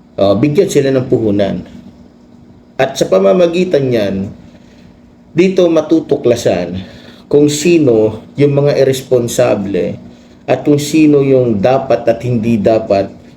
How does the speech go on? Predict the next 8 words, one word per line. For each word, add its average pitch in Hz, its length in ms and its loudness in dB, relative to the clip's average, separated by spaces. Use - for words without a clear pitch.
makatanggap 113 880 -2
ng 127 560 2
biyaya 110 720 2
o 120 120 4
tulong 107 440 0
mula 127 400 2
sa 117 120 -2
gobyerno. 92 600 -4